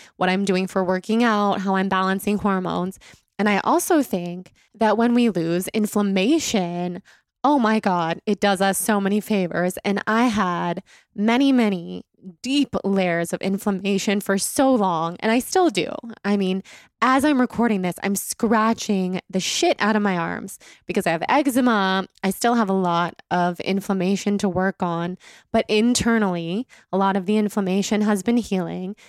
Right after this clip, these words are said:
because of the rigorous, healthy lifestyle that I live with cleansing, detoxing,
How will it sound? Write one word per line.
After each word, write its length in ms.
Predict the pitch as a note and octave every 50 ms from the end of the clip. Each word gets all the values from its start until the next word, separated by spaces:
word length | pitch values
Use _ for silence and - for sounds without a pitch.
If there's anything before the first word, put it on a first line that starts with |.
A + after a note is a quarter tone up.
| _ _
because 240 | - G#3 - G#3 F#3+
of 120 | G#3 F#3
the 120 | - A3 G#3+
rigorous, 800 | G3 F#3+ G3 G3 F3 E3+ D#3+ E3+ F#3 A3 C4+ - - - - _
healthy 340 | G3+ F#3 F#3+ F#3 - A3 A3
lifestyle 640 | F#3+ F#3 F#3 F#3+ F#3 - - - F#3+ F3+ F3+ F#3 F#3
that 100 | G3 G3+
I 140 | G#3+ A3 A#3
live 480 | A3 F#3+ E3+ E3 E3 E3 F3 G3 - _ - - - _ _ _
with 440 | E3 D#3 D#3+ F3 D3+ - _ _ _ _ _ _ _
cleansing, 920 | - - A#3+ A#3+ B3 B3 A#3+ A#3+ A#3+ G3 A3+ G#3+ G3+ G3 G3 G3 G3+ F#3+
detoxing, 1080 | G#3+ A3 A3 - - A3+ G#3+ G#3 G3 - - - - G3 F3+ F3+ F3+ F3+ F3+ F3+ -